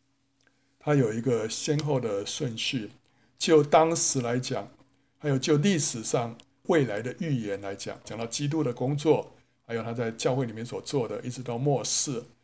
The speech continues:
还有呢，在我们个人的灵程上面，从我们还没有信主，一直到我们成为一个属灵的战士，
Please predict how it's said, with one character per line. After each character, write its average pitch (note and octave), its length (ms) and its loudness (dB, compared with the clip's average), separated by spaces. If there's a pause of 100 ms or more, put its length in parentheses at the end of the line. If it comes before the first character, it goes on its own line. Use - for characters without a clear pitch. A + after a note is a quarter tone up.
(220)
还 - 180 -2
有 D#3 140 4
呢， C3+ 160 0
在 D3+ 140 2
我 A#2+ 80 -2
们 A#2+ 160 -6
个 D#3+ 220 4
人 A2+ 180 -6
的 A2+ 160 -6
灵 A2+ 260 -6
程 A#2+ 240 -4
上 B2 160 -2
面， A2+ 180 -6 (300)
从 - 160 0
我 C#3+ 60 2
们 B2 120 -2
还 C3 220 -2
没 D#3 80 2
有 C3 100 0
信 C3+ 280 -4
主， A2+ 280 -8
一 D3+ 80 -4
直 C#3 80 -2
到 C3+ 160 0
我 G#2+ 60 -4
们 G#2 140 -8
成 A#2 220 -8
为 A#2 120 -4
一 A#2+ 60 -8
个 A#2 120 -6
属 A2 280 -8
灵 G#2 160 -10
的 A2+ 80 -4
战 A#2 320 0
士， - 340 -2